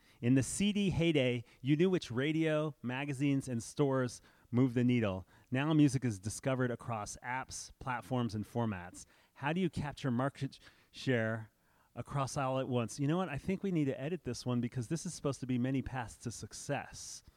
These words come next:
Um, there are many paths to success. Many paths to listening is that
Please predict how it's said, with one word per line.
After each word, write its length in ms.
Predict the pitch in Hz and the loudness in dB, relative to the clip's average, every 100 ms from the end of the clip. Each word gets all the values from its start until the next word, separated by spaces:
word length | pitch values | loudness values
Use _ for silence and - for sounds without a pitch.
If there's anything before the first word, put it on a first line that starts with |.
| _ _ _ - | _ _ _ -2
Um, 480 | 127 120 117 113 120 - - - _ _ - - | 2 4 4 2 0 -6 -20 -20 _ _ -20 -4
there 220 | 135 151 | 2 6
are 100 | 151 | 6
many 200 | 156 170 | 4 2
paths 360 | - 160 143 - | 2 0 -2 0
to 140 | 147 | 0
success. 460 | - 131 - 131 - | 0 -4 0 0 2
Many 180 | 202 262 | 2 4
paths 280 | 185 165 | 2 0
to 100 | - | 0
listening 440 | 139 175 - 135 127 | 0 2 2 2 2
is 280 | 127 120 101 | 2 2 2
that 300 | 117 113 | -2 -2